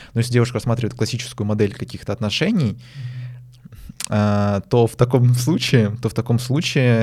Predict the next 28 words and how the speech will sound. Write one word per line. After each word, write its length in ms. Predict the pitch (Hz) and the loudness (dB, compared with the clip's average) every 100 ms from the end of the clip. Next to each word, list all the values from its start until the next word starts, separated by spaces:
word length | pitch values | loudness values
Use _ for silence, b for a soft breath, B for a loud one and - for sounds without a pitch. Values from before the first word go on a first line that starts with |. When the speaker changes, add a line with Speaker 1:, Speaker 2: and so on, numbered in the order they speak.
| - | 0
Speaker 1:
это 160 | 113 | 0
логично, 460 | 120 139 135 - 101 | 2 2 0 -2 -4
что 420 | - - 98 95 95 | -4 -2 -2 -2 -2
ей 160 | 104 | -2
бы 120 | 98 | -2
хотелось 420 | - 95 147 143 104 | -4 0 4 4 2
бы, 220 | 101 98 | -2 -4
чтобы 580 | - - 104 98 98 101 98 | -6 -4 -2 0 0 -2 -4
у 40 | 110 | -6
Speaker 2:
Ну, 40 | |
Speaker 1:
тебя, 320 | - 120 139 | 0 6 6
Speaker 2:
согласен, 240 | 135 - - - | 4 -6 -14 -4
Speaker 1:
у 80 | 127 | -2
Speaker 2:
что 80 | 120 | 2
Speaker 1:
тебя 220 | 123 135 | 6 6
Speaker 2:
это 80 | 127 | 4
Speaker 1:
все, 280 | - 131 123 - | 2 2 0 -4
у 60 | 120 | 2
тебя 160 | 127 | 2
все 220 | 123 - 123 | 2 2 2
было 260 | 117 120 | 4 4
бы 380 | 110 110 107 101 - | 4 4 4 0 -2
хорошо 580 | 107 104 - 113 113 | -2 -2 0 0 0
с 120 | 113 - | -4 -4
финансами. 460 | 113 107 98 - | 0 0 0 -4
Speaker 2:
Ну, 60 | 101 | -2
Speaker 1:
Просто 240 | 147 165 143 | -2 0 -2
Speaker 2:
потому 180 | 127 | -2